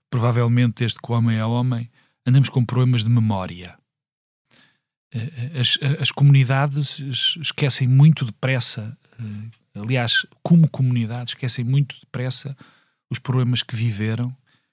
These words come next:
e lembram-se muito bem dos problemas que vivem. O que é, enfim, relativamente normal, mas que pode dar uma ideia completamente errada do que é o passado e do que é o presente.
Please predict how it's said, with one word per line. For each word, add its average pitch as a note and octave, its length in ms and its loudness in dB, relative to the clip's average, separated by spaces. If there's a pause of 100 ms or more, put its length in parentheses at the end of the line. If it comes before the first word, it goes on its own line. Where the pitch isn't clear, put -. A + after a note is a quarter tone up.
(220)
e A#2 120 -6
lembram-se B2+ 540 0
muito B2+ 240 2
bem B2+ 200 0
dos B2 140 -2
problemas C3 480 -2
que - 140 -2
vivem. A2 440 -2 (380)
O A3 80 -4
que - 160 -6
é, F#3+ 160 -6
enfim, A2+ 320 -6 (640)
relativamente A2+ 840 -2 (100)
normal, B2 680 0 (540)
mas C3+ 180 2
que - 80 -12
pode D3+ 360 0
dar C#3 280 0
uma B2+ 160 -2
ideia B2+ 320 -2
completamente B2+ 800 -4
errada C#3+ 640 -2 (380)
do B2 140 -4
que - 160 -4
é C3 40 0
o C3+ 80 0
passado C#3 720 -4
e D#3+ 100 2
do D3 100 -2
que - 140 -4
é D#3+ 40 4
o D#3+ 80 0
presente. D#3+ 640 -4